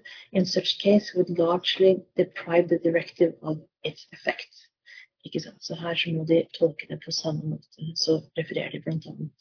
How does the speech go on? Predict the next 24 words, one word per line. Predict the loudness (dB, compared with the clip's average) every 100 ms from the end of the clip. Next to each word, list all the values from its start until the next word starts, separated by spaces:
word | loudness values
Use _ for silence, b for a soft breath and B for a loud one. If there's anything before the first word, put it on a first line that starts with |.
| -16
til, | -12 -12 _ b b _ _ -8
eh, | -2 0 -2 -6 -6
den | -2 -2 -4 -6 -6
dommen. | -6 -10 -12 _ _ -20 _ _ _ _ _ _ _ _ _ _ _ B B B _ 8
Furthermore, | 10 12 10 10 10
it | 6 -2
follows | 4 6 6 4
from | 2 2
the |
definition, | 2 2 2 0 2 8 10 10 6 _ _ -12
um, | -8 -6 -6 -6 -6 -8 -12 _ _ _ _ _ _
så | -20 -10
her | -4
så | -4
legger | -4 -8
de | -6 -4
da | -4
vekt | -8 -12 -16
på | -14 -14 _ _ _
definisjon, | -18 -18 -8 -6 4 6 8 6 0 _ B B B B B _
eh, | -2 0 0 -2 -6 -10 _ -4
contained | -2 -2 -2 0 0
in | 0 -6 -6
article, | -8 -10 0 4 4 2